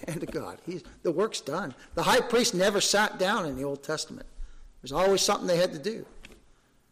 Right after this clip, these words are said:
But Christ finished the work, and now he's sitting down. And he's interceding for you and I as believers.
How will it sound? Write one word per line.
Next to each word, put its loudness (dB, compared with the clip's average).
But -18
Christ 2
finished 0
the -2
work, 4
and -6
now 0
he's -4
sitting -6
down. -18
And -12
he's -4
interceding 0
for -12
you -4
and -6
I -10
as -14
believers. -16